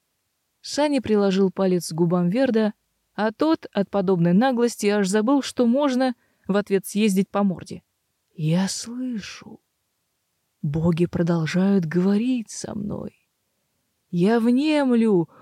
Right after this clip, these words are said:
о справедливые!" Служитель замер на вдохе, впитывая божественное откровение — и, наконец, изрек:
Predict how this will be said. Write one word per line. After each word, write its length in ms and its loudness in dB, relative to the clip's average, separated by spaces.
о 180 2
справедливые!" 1160 0
Служитель 540 0
замер 400 0
на 160 0
вдохе, 640 0
впитывая 580 -2
божественное 720 0
откровение — 800 0
и, 140 0
наконец, 480 0
изрек: 500 -2